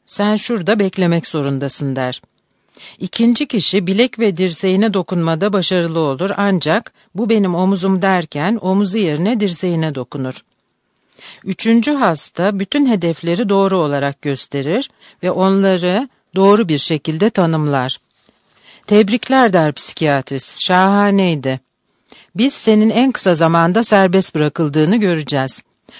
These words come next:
Ama söyler misin, sen bunu bu kadar iyi nasıl yaptın?" "O," der hasta, başını işaret ederken, "ben sadece popomu kullandım."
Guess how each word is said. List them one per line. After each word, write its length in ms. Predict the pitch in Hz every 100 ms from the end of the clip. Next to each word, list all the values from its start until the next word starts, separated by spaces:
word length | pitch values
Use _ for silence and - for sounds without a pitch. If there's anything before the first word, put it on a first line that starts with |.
| -
Ama 180 | 190 226
söyler 500 | - 190 208 247 277
misin, 400 | 208 - 143 175
sen 340 | - 196 196
bunu 240 | 196 202
bu 40 | 180
kadar 320 | - 175 156
iyi 240 | 165 170
nasıl 320 | 175 208 202 160
yaptın?" 520 | 135 - - 151 185 _ _ _ _ _ _ _ _ _
"O," 360 | - 175 202 240 -
der 160 | 185
hasta, 560 | 165 151 - - 147 143 _
başını 340 | 156 156 175 170
işaret 540 | 160 175 151 151 143
ederken, 640 | 151 147 139 127 143 135 - _ _ -
"ben 180 | 185 185
sadece 480 | 202 196 175 165
popomu 440 | 208 214 202 202 196
kullandım." 680 | 175 143 139 135 139 139